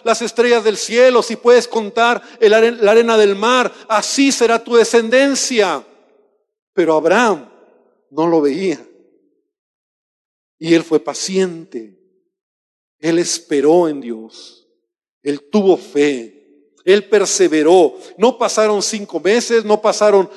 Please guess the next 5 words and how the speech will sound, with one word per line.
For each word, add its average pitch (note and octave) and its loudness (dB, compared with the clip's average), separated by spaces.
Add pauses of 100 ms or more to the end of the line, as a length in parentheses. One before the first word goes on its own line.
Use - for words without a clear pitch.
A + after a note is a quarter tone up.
(100)
cinco F#3+ -4
años, B3 -4 (320)
pasó G3 -6
mucho A3+ -6
más C3 -18